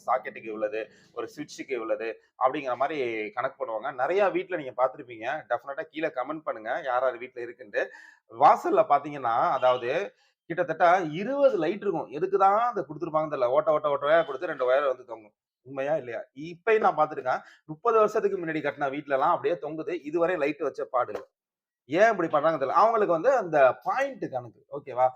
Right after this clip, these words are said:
So அப்படிங்கிற போது அவங்களுக்கு அந்த காஸ்ட் வைஸ் அதிகமாகும். ஏன் வாசல்ல தேவையில்லாம இருபது பாயிண்ட்?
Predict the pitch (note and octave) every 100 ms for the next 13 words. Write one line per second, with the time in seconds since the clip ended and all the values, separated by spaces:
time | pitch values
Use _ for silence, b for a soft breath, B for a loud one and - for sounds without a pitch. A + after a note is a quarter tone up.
0 | B B - E3 D#3+ - A3+ A#3+ A#3 F3+
1 | C#3+ A#2 C3 - C3 C3 A#2+ F#3+ C#3+ -
2 | C3 D3+ D#3 D3 A#2 C3+ B2 G#2+ C3+ B2
3 | B2+ G3+ D4+ F4 D3 - F3 C#3+ C3+ C#3
4 | C3+ B2+ E3+ D3 C3 F3+ F3 C#3 - C3
5 | A2+